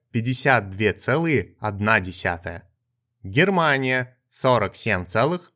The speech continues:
три десятых, Россия три целых пять десятых. Мало того, если вести речь об авиации,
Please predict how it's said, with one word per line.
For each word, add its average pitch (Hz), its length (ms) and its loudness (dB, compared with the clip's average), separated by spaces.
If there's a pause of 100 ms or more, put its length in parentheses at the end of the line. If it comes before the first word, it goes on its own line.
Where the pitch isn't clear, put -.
(140)
три 104 220 -2
десятых, 104 640 -4 (420)
Россия 139 800 0 (260)
три 113 220 0
целых 143 480 0 (140)
пять 90 260 -2
десятых. 85 600 -10 (1200)
Мало 143 420 2
того, 123 460 0 (120)
если 127 380 0
вести 135 420 -2
речь 123 300 0
об 95 140 -2
авиации, 151 800 0